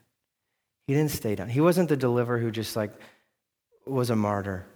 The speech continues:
You know, that, that's the thing that sets Jesus apart from anybody else who's a Christian or any other,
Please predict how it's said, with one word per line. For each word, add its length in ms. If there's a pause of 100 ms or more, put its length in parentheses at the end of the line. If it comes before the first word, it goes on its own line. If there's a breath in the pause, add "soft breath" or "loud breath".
(220)
You 80
know, 60
that, 180
that's 160
the 60
thing 160
that 120
sets 200
Jesus 360
apart 300
from 160
anybody 340
else 180
who's 120
a 40
Christian 420
or 100
any 180
other, 280